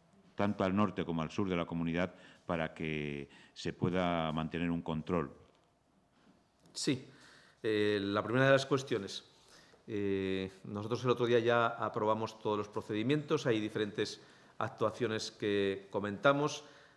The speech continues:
Speaker 2: Algunas de ellas exigirá un trámite parlamentario y que será ya muy inmediato la presentación de las correspondientes iniciativas con rango de ley, las relativas, en este caso,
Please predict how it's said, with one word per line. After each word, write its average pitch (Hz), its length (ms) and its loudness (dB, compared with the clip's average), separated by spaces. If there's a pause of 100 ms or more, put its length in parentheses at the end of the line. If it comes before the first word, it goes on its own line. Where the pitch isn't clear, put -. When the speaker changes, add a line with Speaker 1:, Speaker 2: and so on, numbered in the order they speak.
Speaker 2:
Algunas 104 920 2
de 117 340 4
ellas 117 520 2
exigirá 113 720 0
un 107 140 -4
trámite 107 460 0
parlamentario 104 760 0
y 98 80 0
que - 140 -10
será 101 280 -2
ya 101 180 0
muy 101 240 -2
inmediato 101 400 0
la 104 100 0
presentación 101 600 -2 (440)
de 101 200 -2
las 101 160 -2
correspondientes 107 540 -4
iniciativas 104 480 -2
con 101 160 -4
rango 101 220 -2
de 107 80 0
ley, 139 440 2
las 113 200 -2
relativas, 127 500 2
en 127 80 0
este 123 200 -2
caso, 135 320 2